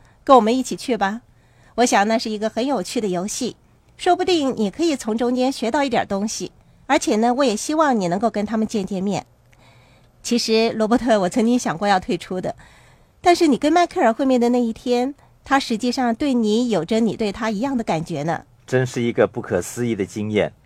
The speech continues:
Speaker 2: 我跟迈克尔从来没有见过面，但是我们一见如故，彼此了解，成了一对好兄弟。
Speaker 1: 是的，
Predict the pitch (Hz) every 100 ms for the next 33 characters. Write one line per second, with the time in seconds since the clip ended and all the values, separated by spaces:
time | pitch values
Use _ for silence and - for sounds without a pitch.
0 | _ _ _ _ 135 175 190 170 170 165
1 | 123 - 120 196 208 170 110 113 98 92
2 | 92 78 - - _ _ - 104 - 101
3 | 87 90 87 123 151 90 95 123 135 104
4 | - 107 147 - 87 82 110 101 71 _
5 | _ - 101 113 113 - 107 107 95 -
6 | 80 - 143 143 123 - - - 226 185